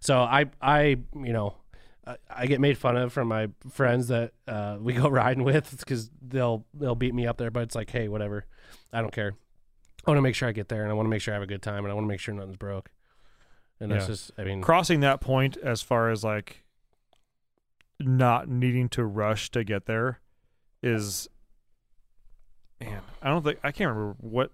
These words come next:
Speaker 2: what age I was to cross that point, but, like, especially when you're towing a trailer.
Speaker 1: Yeah.
Speaker 2: It's like, you know what, man? I, I'm not racing the clock.
Speaker 1: Yeah.
Speaker 2: I'm just,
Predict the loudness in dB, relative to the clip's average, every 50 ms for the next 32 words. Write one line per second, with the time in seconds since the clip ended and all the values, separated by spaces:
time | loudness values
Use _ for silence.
0 | _ _ _ -6 -2 -2 0 0 2 2 2 2 2 0 0 0 0 0 -2 -2
1 | -4 -6 -4 -2 -2 -2 -2 -2 -6 -8 -6 -6 -6 -6 -6 -6 -10 -8 -6 -4
2 | -4 -4 -4 -2 0 2 2 2 0 -2 -6 -6 -2 -2 -2 -2 -2 -4 -6 -6
3 | -4 -4 -2 -2 -2 -2 -4 -2 -2 -2 0 -2 -4 -8 _ _ _ _ 0 2
4 | 2 4 4 4 4 6 6 6 4 4 4 2 2 2 0 -2 -4 _ _ _
5 | _ _ -2 0 0 0 0 2 2 4 4 6 4 4 4 4 4 4 4 4
6 | 4 2 -2 -2 -2 0 0 0 2 0 -2 -4 -8 _ _ _ _ _ _ _
7 | _ _ -2 0 0 0 2 2 0 0 0 -4